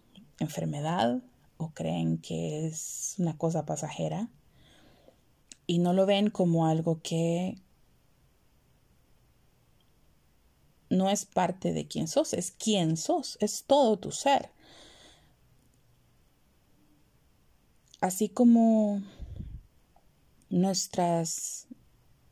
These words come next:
orientaciones políticas configuran nuestra vida,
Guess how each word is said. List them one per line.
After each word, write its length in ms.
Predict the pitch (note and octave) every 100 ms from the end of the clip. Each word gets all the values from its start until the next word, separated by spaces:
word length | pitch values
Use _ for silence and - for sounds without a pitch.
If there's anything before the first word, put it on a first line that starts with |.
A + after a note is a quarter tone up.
| _ _ _ _ _ - -
orientaciones 680 | F#3 F3 F3+ F3 F#3+ F#3
políticas 1000 | F#3+ F#3 F3+ F#3 F#3+ G3+ G3 G3+ - - _ _ _ _ _ _ _ _
configuran 640 | - F#3 F#3 F#3 F#3+ G3 F#3+
nuestra 400 | F#3 F#3 F3 E3
vida, 480 | F3 F3 F3+ G#3